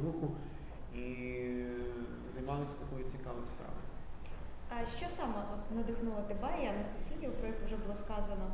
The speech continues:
Speaker 2: на створення цих інтелектуальних ігор в Н М У?
Speaker 1: Ну, складно сказати.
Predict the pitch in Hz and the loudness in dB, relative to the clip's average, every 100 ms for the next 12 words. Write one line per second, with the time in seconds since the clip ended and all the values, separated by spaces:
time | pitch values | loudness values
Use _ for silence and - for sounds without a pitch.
0 | - - 240 254 220 185 - 208 208 190 | 0 -2 -2 0 2 4 2 2 0 0
1 | 190 - 202 196 196 196 180 175 - - | -2 0 0 0 0 -2 -2 -2 -2 -2
2 | 156 151 - - - - - - - - | -2 -4 -4 -6 -6 -8 -8 -8 -8 -8
3 | - 156 214 214 - 277 151 143 160 160 | -4 0 0 0 -2 0 0 -2 0 2
4 | 135 | 2